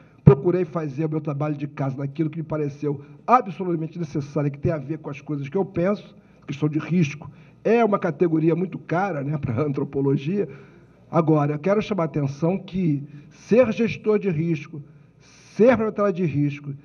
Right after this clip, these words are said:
sem a existência de um protocolo sobre como você atuar na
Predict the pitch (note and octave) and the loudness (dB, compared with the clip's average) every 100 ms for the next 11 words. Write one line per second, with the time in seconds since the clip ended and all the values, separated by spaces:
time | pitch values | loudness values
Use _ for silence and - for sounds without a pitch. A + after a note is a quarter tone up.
0 | - - - - G#3 B3 A3+ A3 F3+ D#3 | -20 -20 -20 4 4 6 2 0 -4 -10
1 | - D#3+ D3 D3+ E3 D#3 G3 G#3 G3+ F#3+ | -6 -4 -4 -2 -2 -2 -4 0 -2 0
2 | D3+ C#3+ C#3 C#3 D3+ D3+ D3 G3+ A3+ A3 | 2 2 0 -2 -2 -2 4 4 4 0
3 | - - _ F3+ F#3+ - D3+ C3+ A2 - | -6 -20 _ -2 -2 -2 -4 -4 -4 -14
4 | - - - - - _ _ _ G3 A#3+ | -20 -20 -20 -20 -20 _ _ _ 2 2
5 | - F#3+ D#3 C3 A2+ - - C3+ D3+ C#3+ | 0 0 0 -2 -8 -16 -6 -2 -2 -2
6 | A#2 | -6